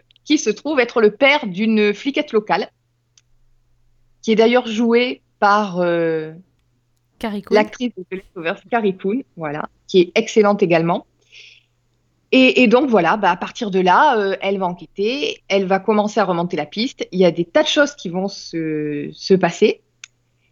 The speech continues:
Speaker 1: On a un méchant qui est sans doute le plus odieux,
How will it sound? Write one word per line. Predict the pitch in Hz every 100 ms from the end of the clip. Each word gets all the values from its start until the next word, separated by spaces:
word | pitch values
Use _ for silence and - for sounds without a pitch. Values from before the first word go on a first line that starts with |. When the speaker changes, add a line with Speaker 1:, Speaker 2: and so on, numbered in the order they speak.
| _ _
Speaker 1:
On | 247 277
a | 294 294
un | 349
méchant | 330 - 294 269 262 -
qui | - - 220
est | 214 214 - _ _ _ _ _
sans | - - 285
doute | 320 262
le | 247
plus | - 233
odieux, | 269 185 196 285 262